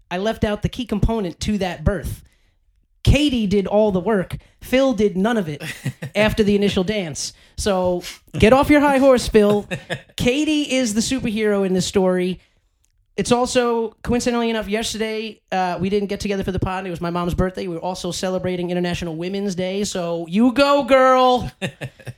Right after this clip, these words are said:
Speaker 1: And, uh, my apologies for giving you no mention, uh, the birth of your second child.
Speaker 2: There you go.
Speaker 1: So there you go.
Speaker 2: Shout out
Speaker 1: Um,
Speaker 2: Carson. Shout out Ezra.
Speaker 1: Boom.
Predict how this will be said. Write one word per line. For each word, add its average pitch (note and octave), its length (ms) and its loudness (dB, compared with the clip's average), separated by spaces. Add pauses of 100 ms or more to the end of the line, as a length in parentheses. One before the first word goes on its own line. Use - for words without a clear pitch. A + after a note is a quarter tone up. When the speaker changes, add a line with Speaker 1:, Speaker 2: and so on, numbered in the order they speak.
(420)
Speaker 1:
And, E3 240 -2
uh, D#3 80 -2
my D#3+ 140 -2
apologies D3+ 540 0
for D3+ 100 -2
giving D3 280 -2
you D3+ 60 0
no D#3+ 200 2
mention, D#3+ 600 -2
uh, C#3+ 360 -4
the C3+ 80 -10
birth D3+ 320 -4
of C#3 140 -6
your C#3 80 -4
second C#3 240 -4
child. C3 420 -4
Speaker 2:
There G#2 100 -14
you G2+ 140 -12
go. G2 180 -10 (300)
Speaker 1:
So C3+ 280 -2
there D3 120 -2
you D#3+ 80 -4
go. D#3 240 -2
Speaker 2:
Shout C#3+ 260 -2
out C#3 140 -2
Speaker 1:
Um, C3+ 80 -6
Speaker 2:
Carson. G#2+ 320 -6
Shout G2+ 240 -8
out G2 180 -10
Ezra. F#2+ 320 -12 (460)
Speaker 1:
Boom. C#3+ 760 0